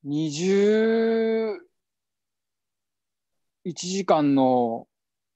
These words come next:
前半とか、二十、二十時間いけるかな。だけど、二十時間台とかいけたらなと思いますね。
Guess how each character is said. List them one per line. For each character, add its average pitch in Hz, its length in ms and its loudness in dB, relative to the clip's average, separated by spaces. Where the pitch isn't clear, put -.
前 156 180 0
半 151 220 0
と 156 120 -4
か、 127 180 2
二 131 260 0
十、 151 300 0
二 107 180 -10
十 160 160 -8
時 196 100 -8
間 139 160 -4
い 120 60 -8
け 143 80 -6
る 139 60 -4
か 143 100 -4
な。 120 160 -6
だ 117 80 -10
け 120 80 -4
ど、 123 100 -8
二 127 160 0
十 160 140 2
時 170 120 -2
間 180 180 2
台 123 120 0
と 117 80 -6
か 117 80 -4
い 113 60 -10
け 139 100 -4
た 147 120 0
ら 127 100 0
な 123 100 -4
と - 60 -20
思 110 100 -20
い 107 40 -20
ま 104 100 -16
す - 100 -20
ね。 117 60 -20